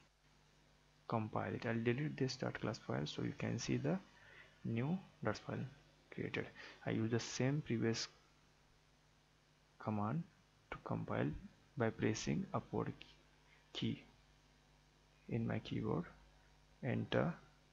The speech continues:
So here you can see a new "Welcome servlet dot class" file is created with the new changes in it. So I'll reload this.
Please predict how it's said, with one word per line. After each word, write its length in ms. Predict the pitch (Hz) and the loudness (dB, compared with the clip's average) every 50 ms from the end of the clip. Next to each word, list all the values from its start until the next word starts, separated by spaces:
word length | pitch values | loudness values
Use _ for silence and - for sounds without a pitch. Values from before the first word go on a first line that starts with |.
| - - - - - - - - - - | -20 -20 -20 -20 -20 -20 -20 -20 -20 -12
So 160 | - - 135 113 123 | -6 -6 -2 0 2
here 160 | 120 120 123 123 120 | 2 4 4 4 4
you 80 | 117 117 - | 2 2 0
can 160 | 113 110 113 113 - - | 0 0 0 0 -2 0
see 280 | - 131 151 185 - - - - - - - - - - - - - - | 0 2 2 0 -2 -6 -18 -20 -20 -20 -20 -20 -20 -20 -20 -10 -4 0
a 40 | |
new 380 | 110 110 113 120 127 143 185 190 - - - - 147 117 | 0 2 4 4 4 4 2 0 -2 -6 -10 -2 0 0
"Welcome 280 | 110 113 - 123 117 113 - | 0 2 0 -2 -2 -2 -2
servlet 260 | 117 113 113 - 123 - 120 | -2 -2 -2 -2 -2 -2 -4
dot 160 | 113 - - - | -2 -2 -2 -2
class" 180 | 113 117 - - - | -2 -2 -2 -2 -2
file 180 | 110 110 - - 143 120 | -2 -2 0 0 -2 -2
is 120 | 123 - - - - | 0 -2 -4 0 2
created 360 | 113 104 101 - - - 101 - 131 113 | 2 2 2 2 0 0 0 0 -2 -2
with 100 | 120 - - | -2 0 0
the 100 | 143 185 190 - - - - - - - - - - - - - - - - - - - - - - - - | 0 0 0 -2 -8 -16 -18 -18 -18 -20 -20 -20 -20 -20 -20 -20 -20 -20 -20 -20 -20 -20 -20 -20 -14 -6 0
new 180 | 123 117 113 107 - - | 2 2 2 2 2 2
changes 400 | - 110 107 101 107 107 - - 104 | 2 2 2 2 0 0 -2 -2 -4
in 100 | 104 104 110 | -4 -6 -6
it. 100 | - - - - - - - - - - - - - - - - - - - - - - - - | -8 -10 -10 -12 -20 -20 -20 -20 -20 -20 -18 -18 -18 -16 -18 -18 -20 -20 -20 -20 -20 -16 -12 -10
So 240 | - - - 117 120 139 180 180 - - - - - - - - - 233 190 147 | -8 -4 0 0 0 0 0 -4 -8 -12 -18 -20 -20 -20 -20 -18 -14 -8 -4 0
I'll 180 | 117 117 113 110 - | 2 2 2 4 4
reload 360 | 120 120 120 123 120 123 120 | 4 4 6 6 4 2 2
this. 240 | - 139 165 165 - | 2 2 2 2 0